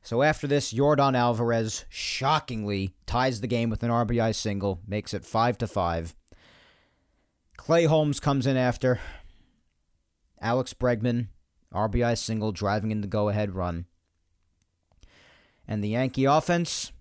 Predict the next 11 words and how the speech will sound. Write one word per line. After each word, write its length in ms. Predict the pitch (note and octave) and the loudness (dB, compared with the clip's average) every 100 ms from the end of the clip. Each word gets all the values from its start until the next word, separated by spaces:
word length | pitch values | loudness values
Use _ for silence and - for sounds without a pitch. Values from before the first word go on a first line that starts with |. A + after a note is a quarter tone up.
| - | -18
shockingly, 880 | - - G#2+ B2+ G2+ E2+ D#2 F#2+ C3 - _ _ _ _ _ - | -10 -2 0 0 -2 -8 -6 -6 -8 -12 _ _ _ _ _ -10
went 300 | F#2 G#2+ - | -4 -4 -2
down 480 | G#2+ G#2+ G#2 G#2 G#2 - _ _ _ _ _ _ _ - | 0 0 0 -2 -4 -8 _ _ _ _ _ _ _ -8
lifelessly. 760 | G#2 C#3 - G2 - D#2+ B1+ _ _ _ _ _ _ _ _ _ _ _ _ _ _ _ _ _ _ _ _ | -2 0 -2 -6 -8 -10 -12 _ _ _ _ _ _ _ _ _ _ _ _ _ _ _ _ _ _ _ _
Nobody 440 | D#2+ A2+ C3 C3+ C#3 | -4 -2 2 2 2
even 260 | C3 C3 | 2 0
reached 280 | B2 B2 - | -2 -4 -4
base 400 | A2 F2 - - _ _ _ _ _ _ _ _ _ _ _ _ _ _ _ _ _ _ _ _ _ _ - | -4 -4 -8 -12 _ _ _ _ _ _ _ _ _ _ _ _ _ _ _ _ _ _ _ _ _ _ -10
after 260 | G2+ - G2 | -8 -6 -6
that 140 | G2 | -4
happened. 340 | E2+ D#2+ D#2 | -6 -8 -12